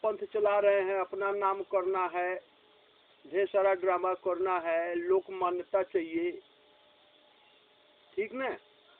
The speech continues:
ये सब व्यवस्था अगर है तो वहाँ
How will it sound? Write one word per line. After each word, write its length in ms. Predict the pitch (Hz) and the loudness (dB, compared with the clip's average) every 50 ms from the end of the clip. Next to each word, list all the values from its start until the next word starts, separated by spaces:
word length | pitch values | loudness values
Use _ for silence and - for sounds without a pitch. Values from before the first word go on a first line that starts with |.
| _ _ _ | _ _ _
ये 160 | 196 226 - | 4 4 4
सब 260 | - - - - 190 185 | 4 4 -2 -4 -2 0
व्यवस्था 520 | 214 214 208 208 190 - - - 240 226 | 0 2 2 0 0 -2 -2 4 6 6
अगर 260 | 220 214 226 233 202 180 202 | 6 6 4 0 0 4 6
है 160 | 208 202 151 - - _ _ _ _ _ _ _ _ _ _ _ _ _ _ _ _ _ _ _ _ _ _ _ _ _ _ _ _ _ _ _ _ _ - | 6 6 6 4 -2 _ _ _ _ _ _ _ _ _ _ _ _ _ _ _ _ _ _ _ _ _ _ _ _ _ _ _ _ _ _ _ _ _ 2
तो 100 | 185 185 | 2 4
वहाँ 120 | 202 226 | 4 2